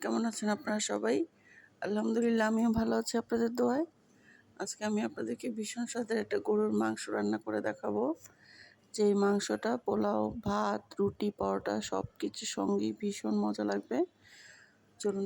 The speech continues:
তাহলে দেখে নিই পুরো ভিডিওটি। এই জন্য আমি চুলায় একটা প্যান বসিয়ে দিয়েছি, এরপর দিয়ে দিচ্ছি রেগুলার সয়াবিন তেল। এরপর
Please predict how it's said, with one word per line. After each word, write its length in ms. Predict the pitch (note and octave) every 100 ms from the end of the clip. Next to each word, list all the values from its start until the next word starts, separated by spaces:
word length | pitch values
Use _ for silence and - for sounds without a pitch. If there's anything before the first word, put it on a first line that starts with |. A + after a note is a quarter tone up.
| G3+
তাহলে 240 | G#3 G#3+ A3+
দেখে 200 | A3 A3
নিই 120 | A#3+ D#4+ -
পুরো 160 | - F#3+ G3+
ভিডিওটি। 380 | G3+ A3 A#3+ E4 A4 - - _ _ _ _ _ _ _ _ _ _ _ -
এই 20 |
জন্য 120 | G3 G3+
আমি 100 | G3+ G3+
চুলায় 240 | G#3 G3+ G#3+
একটা 160 | - G#3
প্যান 160 | G#3+ A3 G#3
বসিয়ে 260 | G#3 A3 G#3+
দিয়েছি, 340 | A3 A3+ - D#4+ G4+ F4+ - - - - _ A3+
এরপর 180 | - G#3+
দিয়ে 140 | A3 G#3+
দিচ্ছি 280 | G#3 - - G#3
রেগুলার 340 | F#3+ F#3+ G3 G3+ -
সয়াবিন 380 | G3+ G3 G3 G3+
তেল। 180 | G#3 A#3 E4 - _ _ _ _ _ _ _ - - - - - _ - _ _ -
এরপর 200 | G3 -